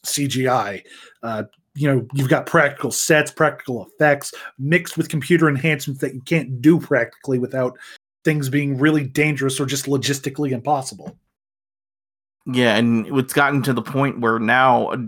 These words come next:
Speaker 2: now directors are like, "We're gonna do as much as we can practically." Like, it's done a comp-, after just a deluge of movies in, you know,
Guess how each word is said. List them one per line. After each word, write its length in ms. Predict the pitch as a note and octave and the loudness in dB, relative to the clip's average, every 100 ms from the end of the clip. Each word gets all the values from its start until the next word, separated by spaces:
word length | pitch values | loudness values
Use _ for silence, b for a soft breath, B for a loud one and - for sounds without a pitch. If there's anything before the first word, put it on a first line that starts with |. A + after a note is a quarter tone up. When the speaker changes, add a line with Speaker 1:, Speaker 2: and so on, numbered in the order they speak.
| - _ _ - | -12 _ _ -6
Speaker 2:
now 380 | C#3 C3+ C#3+ C#3 | 0 4 4 2
directors 440 | A#2+ A#2 A2+ A2+ | 2 -2 -2 -6
are 40 | A2 | -2
like, 280 | A2 G#2+ B B B | -2 -2 B B B
"We're 220 | B2+ F#3+ E3+ | 4 4 6
gonna 220 | D3+ C3+ | 2 2
do 200 | C#3 B2+ | 2 2
as 160 | A#2 | 0
much 240 | A2+ D3 D3 | 0 0 0
as 160 | B2+ | -2
we 140 | B2+ B2+ | -2 -4
can 400 | - C#3 B2 A#2 | -4 -4 -2 -4
practically." 800 | - G#2+ A#2 - - G#2 F2+ F2+ B B | -2 0 0 -6 -10 -8 -8 -8 B B
Like, 220 | D3 C#3+ C#3+ | 2 4 4
it's 220 | C3 C3+ | 0 -4
done 280 | C#3 F3+ F3 | 0 2 2
a 60 | D#3+ | 2
comp-, 260 | D3 C3 _ _ b _ _ - | -2 -4 _ _ b _ _ -4
after 680 | C3 D#3+ - E3+ D#3 C#3+ C3 - C#3+ | 0 0 0 0 4 2 0 -6 -6
just 240 | C3+ C#3 | -4 -2
a 40 | |
deluge 720 | B2+ B2+ C#3 C3 D3 D#3+ D3+ C3+ | -4 2 2 4 2 2 0 -2
of 160 | A#2+ | -2
movies 800 | B2+ C3 C3+ B2 A#2 A2+ A2 - - | -2 0 -2 -2 -2 -4 -8 -12 -8
in, 340 | A2+ A2 A2+ | -6 -4 -2
you 100 | A2 | -2
know, 380 | G#2 G2 F#2 | -2 -4 -6